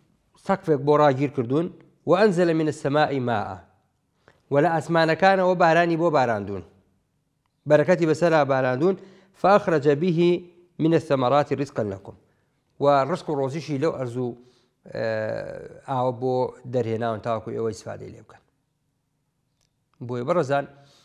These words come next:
ومێ دەکەم ئینشاڵڵا ئێمە، ئێمەی موسڵمان ئیماندار، جیاواز لە خەڵکێکی تر کە دوورە لە ڕێبازی ئیسلامەوە، بتوانین چێژ لە نیعمەتەکانی خوا وەرگرین و هەز بەو نیعمەتانە بکەین کەوا خوای پەروەردگار پێمانی بەخشیوە.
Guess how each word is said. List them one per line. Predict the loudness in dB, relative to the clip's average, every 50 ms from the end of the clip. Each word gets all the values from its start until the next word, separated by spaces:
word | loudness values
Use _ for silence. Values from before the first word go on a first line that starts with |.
| _ _ -8
ومێ | -4 -2 0 0 0 0
دەکەم | 0 -2 -2 -4 -4
ئینشاڵڵا | -6 -6 -2 -2 0 0 0 -2 -4 -2
ئێمە، | -2 -2 -2 -2 -4 -6 -10 -14 -14
ئێمەی | -10 -6 -4 -4 -4 -6
موسڵمان | -8 -8 -8 -4 -2 0 -2 -2 -2 -6
ئیماندار، | -6 -4 -4 -4 0 2 4 4 2 0 -4 -20 -20 -20 -20 -20 _ _ -16 -8
جیاواز | -2 0 2 4 4 4 2 2 2 0
لە | -2 0
خەڵکێکی | -2 -4 -4 -4 -6 -6 -6 -8 -6 -6
تر | -6 -6 -4
کە | -4 -4 -4 -4 -8 -16 -20 _ _ _ _ _ -12
دوورە | -10 -4 0 2 6 6 6 6 6
لە | 4 4
ڕێبازی | 4 4 4 2 2 2 -2 -10 -12
ئیسلامەوە، | -10 -8 -8 -8 -6 -4 -4 -4 -4 -4 -6 -12 _ _ _ _ _ -14
بتوانین | -8 -6 -6 -4 -2 0 0 2 2 0 -4 -6 -8 -10 _ _ _ -8
چێژ | -4 -4 -4 -2 -2
لە | -4 -4
نیعمەتەکانی | -4 -6 -6 -6 -6 -6 -2 -2 -2 -2 -4 -4
خوا | -2 0 0
وەرگرین | 0 0 -2 -4 -6 -6 -6 -8 -14 _ _ _ _ _ 2
و | 2 4 4 6
هەز | 8 6 6 6 8
بەو | 10 10 10 10
نیعمەتانە | 6 4 4 4 2 4 6 6 6 6 2 0
بکەین | -2 -4 -2 0
کەوا | 2 2 2 2 2
خوای | 0 0 0 0
پەروەردگار | -2 -2 0 0 0 0 0 0
پێمانی | -2 -2 -2 -4 -4 -6 -6
بەخشیوە. | -8 -10 -12 -18 -18 -18 -20